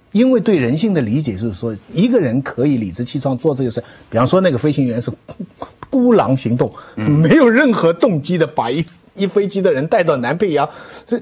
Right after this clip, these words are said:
Speaker 1: 假如说真有这样的事情，那，那就是一个人性课题了。所有人在登飞机的时候都看着那个，每一架飞机的驾，驾，飞机师都看看你是不是，会不会是这么一个人。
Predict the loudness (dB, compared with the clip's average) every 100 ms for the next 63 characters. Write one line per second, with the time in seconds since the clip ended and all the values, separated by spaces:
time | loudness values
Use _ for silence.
0 | 0 2 4 2 2 0 0 0 0 0
1 | 0 0 0 -2 -4 -4 -6 -8 -2 -2
2 | -2 -2 -2 0 0 0 -2 -2 -6 -8
3 | -14 -16 _ _ _ _ _ -8 0 2
4 | 4 2 2 0 -2 0 0 0 -2 -2
5 | -2 0 -2 -4 -6 -4 -4 -2 -2 -4
6 | -4 -10 _ _ -4 0 2 2 2 0
7 | 0 -2 0 0 2 0 0 -2 -2 -6
8 | -6 -4 -4 -2 -4 -4 -2 -2 -4 -6
9 | -14 -20 -8 -6 -2 -2 0 0 0 0
10 | 2 0 0 -4 -2 -2 -2 -4